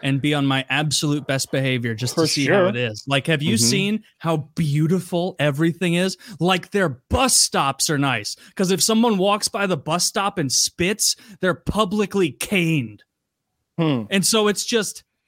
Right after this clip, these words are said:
Speaker 1: everywhere's nice as long as you're not, like, a spitter or a
Speaker 2: <clears throat>
Speaker 1: drug user.
Speaker 2: You know that spitting law is,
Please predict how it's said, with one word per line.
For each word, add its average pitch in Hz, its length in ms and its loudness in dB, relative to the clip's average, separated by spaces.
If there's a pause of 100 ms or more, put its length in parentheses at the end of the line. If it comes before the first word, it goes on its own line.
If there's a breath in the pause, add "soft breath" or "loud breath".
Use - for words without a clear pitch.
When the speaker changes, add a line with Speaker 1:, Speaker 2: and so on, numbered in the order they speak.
(180)
Speaker 1:
everywhere's 208 720 2
nice 202 320 0
as 135 80 -4
long 190 160 0
as 165 80 0
you're 170 100 -4
not, 160 140 -4
like, 151 220 -2
a 160 60 -2
spitter 151 640 0
or 139 200 0
a 135 40 0
Speaker 2:
<clears throat> 131 60 2
Speaker 1:
drug 175 320 0
user. 143 240 -2
Speaker 2:
You 185 80 0
know 170 220 4
that 151 180 0
spitting 151 360 -2
law 160 280 2 (100)
is, 120 340 -4